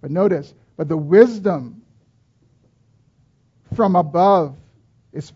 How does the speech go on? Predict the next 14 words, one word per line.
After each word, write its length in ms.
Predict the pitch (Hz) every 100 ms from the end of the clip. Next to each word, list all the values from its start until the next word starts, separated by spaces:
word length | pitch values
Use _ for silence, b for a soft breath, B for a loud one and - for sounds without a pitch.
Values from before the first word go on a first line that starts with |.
| -
first 380 | 202 185 -
pure, 640 | _ - 214 214 180 127 107 _ _ _ _ _ _ _ _ -
then 220 | 156 156
peaceable, 800 | - 240 233 - 185 139 131 127 _ _ 151
gentle, 720 | 127 170 180 220 214 151 123 _ _
open 340 | 175 202 208 208
to 120 | 208
reason, 760 | 160 165 202 226 165 160 131 117 _ _ _ _ _ _ _ _ _ _ _ -
full 220 | 240 233
of 180 | 220 190
mercy 720 | 170 170 185 226 - 202 143 139
and 220 | 165 160
good 220 | 143 180 185
fruits, 760 | - 214 208 165 _ - _